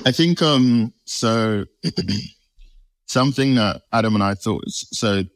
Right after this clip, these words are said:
great, great question. And, like, uh, obviously, like, a very, uh, like, a ver-, a very relevant question. And I think this was something that was at the forefront of, of me and Adam before, before we launched and when we were even thinking about, like, what,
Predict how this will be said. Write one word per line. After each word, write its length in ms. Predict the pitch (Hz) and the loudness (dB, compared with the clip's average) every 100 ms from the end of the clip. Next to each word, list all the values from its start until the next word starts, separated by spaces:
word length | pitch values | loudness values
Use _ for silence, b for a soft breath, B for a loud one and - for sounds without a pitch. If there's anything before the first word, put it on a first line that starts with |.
| _ _ _ _ | _ _ _ _
great, 280 | - 135 98 | 0 0 0
great 240 | 135 127 | 0 -2
question. 480 | 92 113 - 98 87 | -2 -4 -2 -4 -4
And, 140 | 82 87 | -4 -4
like, 260 | 87 82 | -4 -4
uh, 260 | 95 82 76 - _ _ | -6 -6 -6 -12 _ _
obviously, 340 | 107 98 95 92 | -6 -4 -4 -2
like, 180 | 85 92 | -4 -4
a 60 | |
very, 680 | 80 87 87 87 85 82 - _ | -2 0 0 0 0 -2 -6 _
uh, 60 | - _ _ _ _ - | -20 _ _ _ _ -8
like, 140 | 92 | -4
a 80 | 90 | -4
ver-, 160 | 82 80 | -2 -2
a 80 | 90 | 0
very 220 | 92 92 | 0 0
relevant 400 | 92 101 92 80 | 0 0 -2 -6
question. 320 | 92 - 82 | -8 -4 -4
And 140 | 82 | -2
I 40 | 90 | -2
think 320 | 104 98 76 _ _ _ _ _ | -2 -4 -4 _ _ _ _ _
this 220 | 120 120 | -2 0
was 120 | 127 113 | -2 0
something 300 | 117 104 101 | 0 0 0
that 80 | |
was 120 | 69 87 | -2 -2
at 80 | |
the 80 | - | -4
forefront 560 | 82 104 92 - 82 - | -4 -4 -4 -4 -6 -4
of, 200 | 90 82 - | -4 -4 -6
of 120 | 87 | -6
me 120 | 87 87 | -2 -2
and 100 | - | -2
Adam 500 | 87 85 80 80 80 - | -2 -2 -2 -2 -6 -8
before, 560 | 92 - 92 87 82 80 | -10 -4 -2 -2 -2 -4
before 300 | 82 92 87 | -6 -4 -2
we 100 | 87 | 0
launched 300 | 90 90 78 | 0 -2 -2
and 100 | 82 | -2
when 120 | 85 | 0
we 80 | 87 | 0
were 60 | |
even 280 | 80 90 87 | 0 -2 -2
thinking 340 | 82 95 85 85 | -2 -4 -4 -4
about, 220 | 76 73 | -2 -2
like, 160 | 73 | -4
what, 280 | 104 92 80 | -4 -4 -4